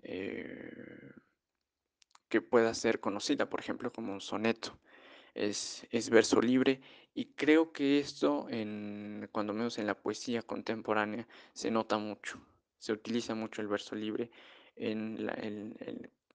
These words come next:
utilizan mucho el verso libre los autores contemporáneos. Eh, toda su poesía se basa en hablarnos de la realidad que vive y de cómo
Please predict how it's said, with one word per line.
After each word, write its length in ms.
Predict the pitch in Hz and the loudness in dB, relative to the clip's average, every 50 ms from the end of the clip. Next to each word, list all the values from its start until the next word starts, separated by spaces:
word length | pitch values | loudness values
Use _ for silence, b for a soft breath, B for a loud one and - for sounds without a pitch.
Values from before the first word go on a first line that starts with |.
| _ _ | _ _
utilizan 580 | - 123 - - 127 127 139 135 - - 120 113 | -4 -4 -2 0 -2 -2 -2 -2 -2 -2 -2 -2
mucho 240 | 113 110 - - 117 | -2 -4 -4 -4 -2
el 60 | 104 | 0
verso 240 | 104 98 - - 107 | 0 0 2 2 2
libre 300 | 107 110 113 113 113 104 | 2 2 4 4 4 6
los 260 | 110 110 113 - - | 6 6 4 4 0
autores 480 | 107 - - - - - - - - | -6 -6 -4 -6 -4 -4 -6 -8 -12
contemporáneos. 880 | - - - - - - - - - - - - - - - - - - - _ _ _ _ _ _ _ _ _ _ _ _ _ _ _ _ _ _ _ _ _ _ _ _ _ _ _ _ _ _ _ B B B B B B B B B B B B B B | -12 -14 -14 -12 -12 -14 -10 -10 -6 -6 -6 -6 -6 -12 -16 -16 -16 -16 -20 _ _ _ _ _ _ _ _ _ _ _ _ _ _ _ _ _ _ _ _ _ _ _ _ _ _ _ _ _ _ _ B B B B B B B B B B B B B B
Eh, 300 | - 123 120 123 117 117 | 4 6 8 8 8 6
toda 260 | - - 160 170 190 185 | 6 10 10 12 10 10
su 220 | - - 156 - | 6 2 0 4
poesía 540 | - 127 120 - - 156 156 156 156 165 156 | 4 2 2 2 4 8 8 8 8 6 2
se 180 | - - 135 | 0 2 4
basa 460 | 120 123 135 135 - - 156 156 151 - | 4 6 4 4 2 0 0 0 0 0
en 240 | - 139 131 135 135 | 2 2 4 4 6
hablarnos 680 | 127 120 117 120 120 123 - 131 135 135 - - - - B B B B B B B | 4 6 8 10 8 8 8 6 4 6 4 4 0 0 B B B B B B B
de 180 | - - 123 120 | 4 6 8 8
la 160 | 127 123 120 | 10 8 8
realidad 540 | 120 107 104 107 107 104 104 120 123 123 - | 8 8 6 6 4 4 6 6 6 6 4
que 160 | - 117 113 | 0 0 0
vive 320 | 113 117 120 123 139 131 - | 2 0 2 2 2 2 2
y 140 | 123 107 | -4 -4
de 140 | 101 104 101 | -2 -2 -4
cómo 500 | - - - 139 135 123 110 110 107 - | 0 4 6 6 6 6 4 0 -4 -6